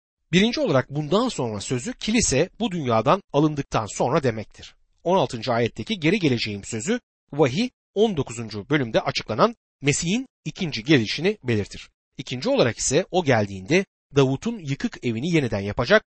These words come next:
ve onun kalıntılarını yeniden kuracaktı. Üçüncü olarak ise Mesih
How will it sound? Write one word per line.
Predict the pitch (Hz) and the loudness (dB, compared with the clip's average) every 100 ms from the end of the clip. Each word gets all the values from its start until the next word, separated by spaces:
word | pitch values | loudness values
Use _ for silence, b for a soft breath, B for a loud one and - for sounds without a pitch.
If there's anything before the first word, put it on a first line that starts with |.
| _ | _
ve | 143 175 | 0 0
onun | 160 208 | 2 0
kalıntılarını | 196 147 120 110 110 110 | 0 0 -2 0 -2 0
yeniden | 214 156 113 151 196 - | 0 0 2 0 0 -6
kuracaktı. | 127 110 107 - 90 _ _ _ - | -6 -4 -6 -8 -16 _ _ _ -8
Üçüncü | 165 180 | -4 2
olarak | 190 117 101 | 2 2 -2
ise | - 214 214 _ _ | -2 0 -2 _ _
Mesih | 127 131 240 | -2 0 0